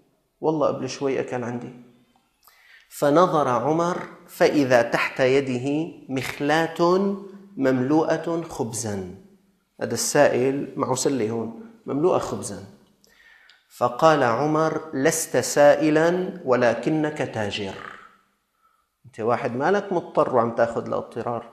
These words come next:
بدك تروح تستفيد منهم بين الناس. "لست سائلاً ولكنك تاجر." ثم أخذ المخلاة ونثرها بين يدي إبل الصدقة وضربه بالدرة وقال: "لا تعد."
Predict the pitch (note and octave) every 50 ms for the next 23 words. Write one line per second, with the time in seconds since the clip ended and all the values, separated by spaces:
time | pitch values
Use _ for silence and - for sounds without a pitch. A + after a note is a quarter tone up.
0 | - - A2+ A2 G#2+ - - C#3+ D3 - - - - - _ _ - - - C#3
1 | C3 - D#3 D3+ D3 E3 E3+ E3 D3 C3 A#2+ B2 B2 A#2+ A2+ A#2+ A#2+ A#2 G#2+ -
2 | - - - - C#3+ E3+ E3+ - - F3+ - - F3 D3+ E3+ F3 E3+ E3 D3+ C3
3 | B2+ B2 B2 - C#3 C3+ C3 C3 B2+ A2+ - A#2 G#2+ F#2+ - G2 - - - -
4 | _ _ _ _ - - - - _ - - F3 E3+ D#3+ D3+ C3 C#3+ - - F3
5 | D3 D3+ D3 C3+ C3+ C3 - - D3 C#3 B2+ A2 - - - - - - - _
6 | _ _ - - _ _ _ - C#3 C#3 D3 D3+ D3+ D3 D3 D3 - - F3+ F3+
7 | F#3+ F3+ E3 F#3 F#3+ F3+ D#3+ D#3 D#3+ E3 D#3 D3 C#3+ C3+ C3 C3+ C#3 E3 D#3+ D3
8 | - F3 E3+ D#3+ D#3 C#3 - - - - - D#3+ D#3+ F3 E3+ F3 - G3 G3 G3+
9 | - - - - - - - - - - C3+ C#3 C#3 C3+ C#3 C3 C#3 E3 E3+ E3
10 | E3 D#3 D3 C#3 C3+ C3 C#3 B2 B2+ C3 C#3 F3+ F#3+ - - G3 G3+ G#3+ A3 A3
11 | - - - - - - - - C#3+ C#3 C3 B2+ B2 B2 A#2 A2+ - G2+ F#2+ G2
12 | F#2+ F#2 F#2 -